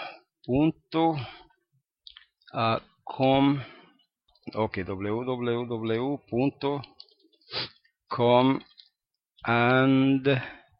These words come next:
here, com and here punto com,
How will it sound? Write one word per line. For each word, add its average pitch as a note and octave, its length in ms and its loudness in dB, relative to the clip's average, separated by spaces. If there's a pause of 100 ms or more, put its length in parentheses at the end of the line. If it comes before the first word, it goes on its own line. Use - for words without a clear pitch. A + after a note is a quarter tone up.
(680)
here, A#2+ 920 4 (1500)
com C3 280 -2
and C3+ 180 2
here A2+ 560 4 (400)
punto B2+ 480 0
com, A#2 520 2